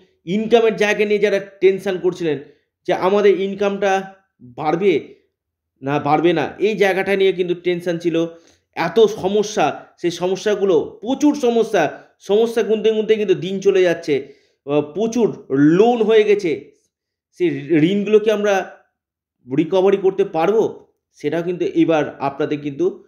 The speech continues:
শুভ সময় কিন্তু আসতে চলেছে। তবে যারা প্রতিকার করেছে তাদের ক্ষেত্রে এক্সিলেন্ট রেজাল্ট কিন্তু আপনারা কিন্তু পাবেন।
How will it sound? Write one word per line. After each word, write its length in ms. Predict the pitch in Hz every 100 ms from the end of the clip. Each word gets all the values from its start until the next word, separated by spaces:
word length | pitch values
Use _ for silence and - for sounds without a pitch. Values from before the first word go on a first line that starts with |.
| _ _
শুভ 340 | - 147 143
সময় 320 | 143 135 135
কিন্তু 260 | 131 135 190
আসতে 440 | 214 120 120 120
চলেছে। 260 | 110 110 127
তবে 200 | 147 185
যারা 180 | 180 180
প্রতিকার 420 | 185 196 208 208
করেছে 240 | 208 196
তাদের 260 | 208 185 196
ক্ষেত্রে 600 | 196 - 220 226 - _ -
এক্সিলেন্ট 440 | 156 - 190 170
রেজাল্ট 240 | 151 160 151
কিন্তু 160 | 143
আপনারা 220 | 131 123
কিন্তু 200 | 120 123
পাবেন। 400 | 120 101 110 85